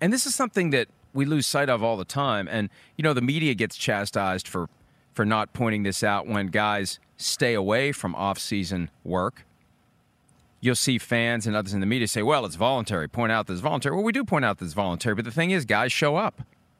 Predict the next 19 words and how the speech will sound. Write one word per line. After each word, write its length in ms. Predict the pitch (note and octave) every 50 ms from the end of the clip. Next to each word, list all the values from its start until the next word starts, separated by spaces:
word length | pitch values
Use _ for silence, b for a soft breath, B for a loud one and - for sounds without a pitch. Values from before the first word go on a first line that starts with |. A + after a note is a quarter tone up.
| _ _
They 100 | - G2+
always 220 | A#2 C3+ D3 D3+ -
show 220 | - E3+ D3 D#3+
up, 180 | F#3+ F#3+ - -
so 140 | - B2
it's 100 | A2+ -
significant 460 | - B2+ A2+ F#2+ G#2+ A2+ C3+ B2 C3+ -
when 100 | D3 C3
someone 260 | - C#3+ C#3 C#3+ C3+
stays 300 | - - D3+ D3+ D3+ C3+
away, 300 | C#3 C3 D#3 E3+ D#3+ B2+
even 260 | F#2 G#2 A2+ A2+ A2+
if 80 | G#2 A#2+
it 80 | B2
is 80 | A#2+ G#2+
voluntary. 600 | G#2+ C3+ D3+ F3+ E3+ C3+ - A2 E2 C#2+ B1 - b b b b b b b b b b b
But, 140 | - D3+ D#3+
you 60 | E3
know, 240 | E3+ F3+ F#3 F3 -